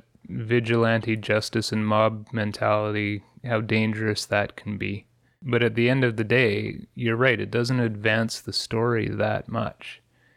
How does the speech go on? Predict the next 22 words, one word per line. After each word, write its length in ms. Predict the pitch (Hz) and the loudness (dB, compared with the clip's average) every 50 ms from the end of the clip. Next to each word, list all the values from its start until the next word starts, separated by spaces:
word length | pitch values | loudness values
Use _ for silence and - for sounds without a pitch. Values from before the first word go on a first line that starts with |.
| _ _ _ _ | _ _ _ _
Correct 300 | - - 131 139 139 - | 0 2 2 2 2 2
me 100 | 147 131 | 0 0
if 120 | 123 107 123 | 2 2 2
I'm 180 | 113 110 107 | 2 2 2
wrong, 260 | 113 127 135 120 110 | 2 2 2 2 2
but 120 | 104 104 104 | 0 0 0
you 100 | 104 110 | 2 2
don't 180 | 120 131 139 | 2 2 2
even 200 | 139 127 120 113 | 2 2 2 0
have 320 | 110 110 117 120 117 110 107 | 2 2 2 2 2 2 -2
Laurie 500 | 107 104 104 107 110 117 117 117 120 117 | -2 -2 0 2 2 4 4 4 2 2
Strode 680 | 107 - - - - 117 113 110 110 107 110 110 107 - - | 0 -4 -6 -2 0 2 2 2 2 0 -2 -4 -6 -10 -8
and 200 | 113 117 113 113 | -4 -2 0 2
Michael 320 | 113 113 110 - 107 107 | 2 2 0 0 -2 0
Myers 400 | 110 110 110 113 113 113 107 104 | 0 2 2 4 2 2 0 0
in 100 | 104 101 | -2 -2
the 80 | 101 95 | -4 -4
same 340 | - - 113 107 101 98 | -2 -2 -2 -2 -2 -2
scene 400 | 95 - - - 131 135 127 107 98 | -2 -4 -2 0 2 2 2 2 2
in 120 | 107 107 | 0 -2
this 220 | 110 101 - - - | -4 -6 -6 -6 -6
movie. 300 | 107 107 - - - | -6 -6 -8 -10 -14